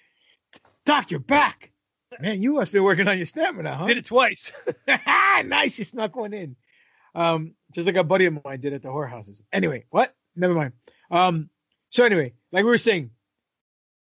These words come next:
Speaker 1: oh, this fucking show fell off the rails quick tonight, Doc. I love it. I love it. Um, at Artifacts Hub posted a tweet with a picture.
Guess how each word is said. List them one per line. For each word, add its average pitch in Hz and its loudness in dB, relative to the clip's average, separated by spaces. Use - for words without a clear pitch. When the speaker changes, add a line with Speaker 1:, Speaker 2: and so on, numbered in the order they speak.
Speaker 1:
oh, 175 2
this 170 2
fucking 185 -2
show 190 0
fell 180 0
off 165 -4
the 170 -4
rails 156 -2
quick - 0
tonight, 143 -8
Doc. 107 -16
I 139 -6
love 151 2
it. 123 -12
I - -4
love - 2
it. 156 2
Um, 175 2
at 254 4
Artifacts 220 2
Hub 143 2
posted 175 4
a 185 2
tweet 131 -6
with 156 0
a 156 0
picture. 107 -4